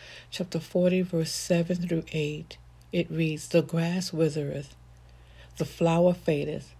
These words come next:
because the Spirit of the Lord bloweth upon it.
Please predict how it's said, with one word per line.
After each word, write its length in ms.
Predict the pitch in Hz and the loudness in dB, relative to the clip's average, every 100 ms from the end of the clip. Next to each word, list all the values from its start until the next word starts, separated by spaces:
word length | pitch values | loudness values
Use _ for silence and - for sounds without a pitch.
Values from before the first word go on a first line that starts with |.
| - - - | -20 -20 -10
because 360 | - 139 160 156 | -8 -2 0 0
the 60 | |
Spirit 400 | 143 - 175 180 - | -2 0 0 0 0
of 140 | 156 | 0
the 100 | 165 | 2
Lord 360 | 156 165 160 - | 4 2 2 -2
bloweth 460 | 156 160 160 170 165 | -2 2 4 2 0
upon 580 | 156 - - 165 165 160 | -6 -4 -2 0 0 -2
it. 320 | 175 170 - | -4 -4 -4